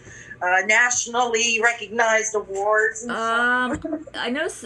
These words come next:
Speaker 2: Betty has been awarded for something, but Sembler got two ambassadorships. One in
Speaker 1: Yes.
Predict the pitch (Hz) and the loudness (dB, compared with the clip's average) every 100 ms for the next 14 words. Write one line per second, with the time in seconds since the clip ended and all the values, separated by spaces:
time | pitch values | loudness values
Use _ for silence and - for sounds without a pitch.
0 | - 208 247 254 254 220 196 233 208 190 | -12 -6 -4 -2 0 0 0 -2 -2 -2
1 | 185 190 185 180 170 - 202 190 180 175 | 0 0 2 0 -2 -10 -6 -2 0 -2
2 | 175 - 214 196 185 175 170 185 202 147 | -6 -8 -6 -6 -4 -6 -6 -4 -4 -4
3 | - 240 247 247 240 202 185 - 254 226 | -6 -4 -2 -2 -2 -2 -4 -4 0 0
4 | 196 180 175 175 156 160 - 147 - - | 0 0 -2 -4 -6 -6 -6 -8 -8 -16
5 | - - - 190 202 202 202 202 151 196 | -16 -18 -12 -6 -4 -4 -4 -4 -4 -2
6 | 453 494 330 - - - | 2 2 2 -2 -8 -14